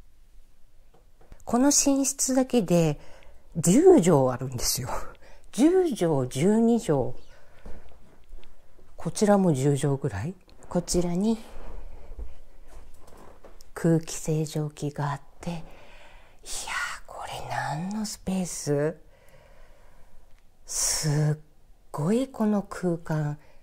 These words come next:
贅沢な作りですよね。押し入れには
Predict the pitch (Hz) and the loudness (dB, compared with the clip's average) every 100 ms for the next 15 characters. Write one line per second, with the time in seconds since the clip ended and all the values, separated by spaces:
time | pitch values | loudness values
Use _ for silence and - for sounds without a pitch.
0 | - - - - 143 143 135 135 - 131 | -20 -20 -8 -2 0 -2 -4 -6 -6 -6
1 | - - 123 135 - - - 147 151 143 | -6 -12 -10 -10 -8 -8 -8 -6 -4 -2
2 | 156 151 - 151 151 147 147 147 156 156 | -2 -4 -2 0 0 -4 -4 -4 -4 -4
3 | 147 - - - - 165 - 156 156 151 | -6 -8 -18 -14 -4 -2 2 0 0 -2
4 | 156 151 165 | -4 -2 -2